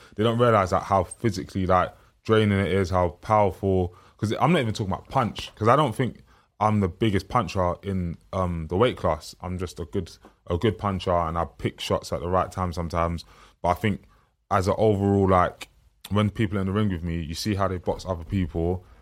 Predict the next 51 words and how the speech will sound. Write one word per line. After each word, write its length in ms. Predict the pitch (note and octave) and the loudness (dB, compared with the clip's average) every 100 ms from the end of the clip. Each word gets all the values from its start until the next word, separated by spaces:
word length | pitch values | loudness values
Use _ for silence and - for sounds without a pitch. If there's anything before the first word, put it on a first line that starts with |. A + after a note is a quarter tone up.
| - | -12
and 60 | |
you 40 | F2+ | -10
see 140 | - | -6
what 140 | F2 F2+ | -4 -2
it 40 | |
looks 200 | G2 - | -4 -4
like 100 | F2 | -4
when 180 | F2+ F#2 | -2 -2
we're 80 | F2+ | -2
in 200 | D2 F2 | -2 -4
there. 140 | E2+ E2 | -2 -2
And 80 | D#2 | -2
I'm, 240 | F#2 F2 - - _ - _ - | -2 -2 -10 -20 _ -20 _ -10
you 140 | F2+ F#2 | -4 0
know, 260 | F2 E2+ - - | 0 -2 -6 -14
um, 600 | - F2+ E2+ D#2 D#2 D#2 - | -8 -6 -6 -8 -10 -12 -8
I 40 | |
don't 100 | G#2 | -4
wanna 60 | A2 | -4
say 160 | G2 E2+ | -6 -8
small. 300 | - G2+ E2+ | -8 -10 -8
What's, 180 | G#2 - _ _ - | -10 -14 _ _ -6
I 160 | F#2+ | -2
understand 520 | G#2+ G2 - A2 G#2 F2+ | -2 -4 -4 -2 -2 -2
that, 160 | E2+ - - - _ _ _ _ - | -4 -8 -20 -20 _ _ _ _ -6
um, 240 | F2+ E2+ | -4 -2
and 140 | F#2 F#2 | -2 2
I 120 | F#2 | 2
understand 320 | G2+ F2 F#2+ | 2 0 0
the 40 | F#2 | 2
reasons 360 | G2 E2+ F2 | 0 0 -2
why. 300 | F#2+ F#2+ E2 E2 | 4 4 4 -2
That's 220 | - F#2+ - | -2 -2 0
why 120 | F2 | -2
I 40 | |
say 340 | E2 F#2+ F2 D#2+ - | 0 -2 -2 -2 -8
it's 120 | - | -8
up 120 | - | -8
to 100 | F2 | -6
me 180 | F2+ F2+ | -4 -4
to 280 | D#2+ E2 D#2+ - - _ - - | -4 -4 -6 -10 -20 _ -14 -2
work 260 | F#2 F2 | 0 0
on 120 | F2+ E2 | -6 -6
different 300 | F2+ D#2 - | -6 -8 -10
things, 180 | F2 | -10
composure, 760 | - E2+ - F#2+ F2+ E2 E2+ E2 | -10 -8 0 2 2 0 -2 -2
adjustments, 580 | D#2 - F#2 - E2+ D2 | -4 -2 -4 -2 -8 -8
'cause 140 | E2+ | -4
I 60 | E2+ | -2
realize 400 | F2+ G2+ F2 D#2+ | 0 2 0 0
that 160 | E2+ | -2